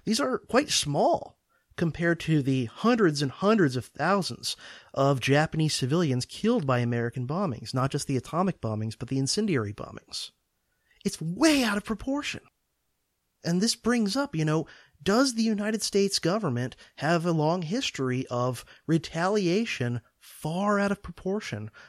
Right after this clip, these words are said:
to the wrong that was done in the first place? And I don't think this is uniquely American. I think this is a tendency of very powerful states who can get away with stuff. It just so happens that in the last, you know, century or so, the U S government has been the most powerful state.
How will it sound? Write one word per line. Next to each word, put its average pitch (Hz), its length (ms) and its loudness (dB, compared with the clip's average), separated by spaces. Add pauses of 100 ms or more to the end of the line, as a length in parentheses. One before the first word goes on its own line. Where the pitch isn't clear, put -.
(120)
to 160 120 2
the 143 100 2
wrong 139 320 2
that 139 120 0
was 127 140 -4
done 131 240 0
in 135 60 0
the 135 60 -4
first 185 300 -4
place? - 500 -12 (380)
And 294 120 4
I 285 40 6
don't 269 180 4
think 247 140 -2
this 190 140 -2
is 151 160 2
uniquely 160 400 2
American. 151 500 -2
I 120 80 -4
think 156 200 -8
this 143 160 -6
is 131 100 -4
a 131 80 -2
tendency 147 540 -4
of 120 240 -2 (260)
very 143 300 4
powerful 131 420 -2
states 160 340 -4
who 139 80 -8
can 123 140 -4
get 117 140 -2
away 127 200 -2
with - 160 -4
stuff. - 500 -6 (300)
It 147 120 0
just 175 180 4
so 139 120 2
happens 160 560 0
that 131 180 2
in 131 200 0 (280)
the 143 100 2
last, 143 400 2
you 151 60 0
know, 135 80 0
century 165 480 2
or 123 80 0
so, 135 280 0
the 131 120 -4
U 135 180 2
S 135 140 0
government 123 400 -2
has 110 80 -6
been 120 160 -2
the 117 80 -4
most 104 180 -8
powerful 110 340 -8
state. - 400 -2